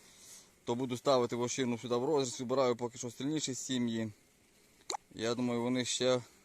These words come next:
Піднесуть меду. Дивіться, друзі, більше сьогодні вже не буду включатися, буду працювати, бо дуже багато роботи і немає часу говорити. А ви не забувайте підписатися на канал, залишити коментарі, поставити лайки.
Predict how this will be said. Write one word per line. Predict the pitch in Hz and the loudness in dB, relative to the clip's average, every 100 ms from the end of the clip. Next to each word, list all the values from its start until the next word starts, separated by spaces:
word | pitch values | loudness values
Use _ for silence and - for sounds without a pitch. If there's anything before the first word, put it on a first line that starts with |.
| _ | _
Піднесуть | - 110 117 - 127 - | -8 -4 -4 -4 -4 0
меду. | 117 107 | 0 0
Дивіться, | 107 139 135 | -2 -4 -2
друзі, | 131 127 120 | 0 0 0
більше | 143 127 | -2 0
сьогодні | 135 123 | 0 0
вже | 127 | 0
не | 123 | 0
буду | 135 160 | 0 -4
включатися, | 135 135 143 131 - | -4 0 2 2 2
буду | 117 127 | -4 -4
працювати, | 117 120 135 143 135 | -2 -4 0 2 2
бо | 110 117 117 - - - - | 2 0 0 -2 -20 -20 -10
дуже | 135 139 | -2 0
багато | 131 135 127 127 | 4 6 6 4
роботи | 127 135 139 127 | 2 2 2 2
і | 120 | 0
немає | 120 120 117 | 2 2 2
часу | 123 117 113 | 2 2 -2
говорити. | 110 110 110 107 - - - | -2 0 0 0 -4 -14 -2
А | |
ви | 139 | 0
не | 151 | 2
забувайте | 143 143 139 120 | 2 4 4 0
підписатися | - 123 - 139 131 | -12 -8 0 2 2
на | 127 | -2
канал, | 120 143 147 | 0 2 4
залишити | 127 123 123 131 127 | 2 0 -2 -4 -2
коментарі, | 127 131 123 135 147 | 0 0 0 0 0
поставити | 120 120 123 123 117 | 0 2 4 2 2
лайки. | 117 113 104 - | 2 2 0 -4